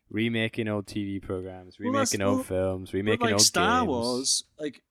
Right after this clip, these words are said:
Speaker 2: George Lucas said Star Wars was, like, all the sort of fifties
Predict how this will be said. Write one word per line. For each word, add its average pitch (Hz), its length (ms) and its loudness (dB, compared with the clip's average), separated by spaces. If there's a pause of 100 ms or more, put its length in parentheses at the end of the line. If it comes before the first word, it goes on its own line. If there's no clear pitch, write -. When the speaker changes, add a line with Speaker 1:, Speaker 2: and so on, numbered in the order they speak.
Speaker 2:
George 165 240 -2
Lucas 156 220 -4
said 139 120 -4
Star 139 280 -2
Wars 127 260 -2
was, 113 160 -6
like, 117 300 -6 (420)
all 131 280 -2
the 123 100 -2
sort 131 200 -2
of 117 80 -12
fifties 117 680 -4